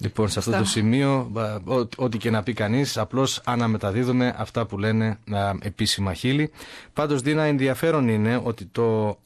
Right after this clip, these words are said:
Speaker 1: Αμερικανικό Πεντάγωνο, α, λέει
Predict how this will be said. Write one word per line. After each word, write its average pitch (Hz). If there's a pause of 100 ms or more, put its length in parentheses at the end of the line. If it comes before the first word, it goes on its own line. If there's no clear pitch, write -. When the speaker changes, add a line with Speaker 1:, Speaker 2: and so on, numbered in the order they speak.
Speaker 1:
Αμερικανικό 110
Πεντάγωνο, 117 (500)
α, 110
λέει 131